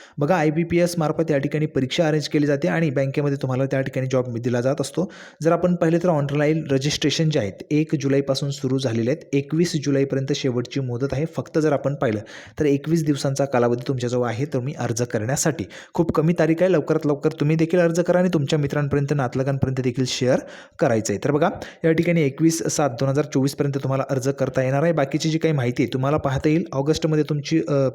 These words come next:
अ, पूर्वपरीक्षा असेल, पूर्वपरीक्षा जी आहे ती ऑगस्टमध्ये तुमची त्या ठिकाणी, अ, कॉल लेटर्स येतील आणि ऑगस्टमध्येच तुमची पूर्वपरीक्षा असणार आहे.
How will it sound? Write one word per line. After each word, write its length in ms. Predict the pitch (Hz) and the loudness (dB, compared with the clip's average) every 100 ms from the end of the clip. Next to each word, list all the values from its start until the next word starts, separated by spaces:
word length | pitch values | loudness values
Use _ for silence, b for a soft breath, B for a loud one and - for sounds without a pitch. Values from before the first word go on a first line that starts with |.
| - - B B B B | -6 -20 B B B B
अ, 60 | 139 | -2
पूर्वपरीक्षा 720 | - 165 165 170 165 - 175 | 0 4 6 6 2 4 2
असेल, 240 | - 180 - - | 4 0 0 0
पूर्वपरीक्षा 540 | 151 160 160 156 151 | 4 4 4 2 2
जी 100 | 160 | 2
आहे 80 | 165 | 2
ती 100 | 170 | 4
ऑगस्टमध्ये 520 | 135 135 139 156 147 143 | 2 2 0 0 0 0
तुमची 220 | 143 147 | 0 0
त्या 100 | 147 | 0
ठिकाणी, 340 | 139 143 143 139 | 0 -2 -2 -2
अ, 160 | 139 131 - | -2 -2 -2
कॉल 160 | 135 139 | 2 2
लेटर्स 360 | 143 147 147 | 2 0 -2
येतील 260 | 131 151 185 | 0 0 -2
आणि 180 | 151 139 | 0 0
ऑगस्टमध्येच 600 | 139 147 156 139 156 147 | 0 -2 0 0 0 -2
तुमची 200 | 127 139 | -4 -2
पूर्वपरीक्षा 580 | 131 131 135 127 - - | 0 2 0 -2 -4 -4
असणार 320 | 151 - | -4 -2
आहे. 100 | 113 | -4